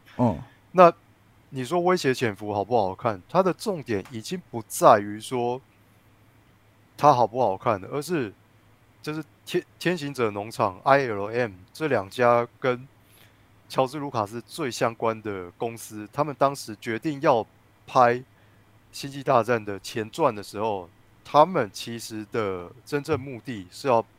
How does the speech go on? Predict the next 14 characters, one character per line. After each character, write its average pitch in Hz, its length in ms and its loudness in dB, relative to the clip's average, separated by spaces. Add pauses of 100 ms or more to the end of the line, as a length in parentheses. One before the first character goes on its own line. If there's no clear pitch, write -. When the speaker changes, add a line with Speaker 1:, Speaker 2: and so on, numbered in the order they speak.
(880)
Speaker 2:
把 104 260 4
最 165 200 -6
先 131 260 -4
进 139 180 -8
的 107 100 -4
技 117 240 -12
术 101 300 -12
全 107 240 -6
部 123 220 -10
套 110 320 4
用 107 220 -8
在 95 320 0 (580)
新 - 340 -10
的 98 280 -4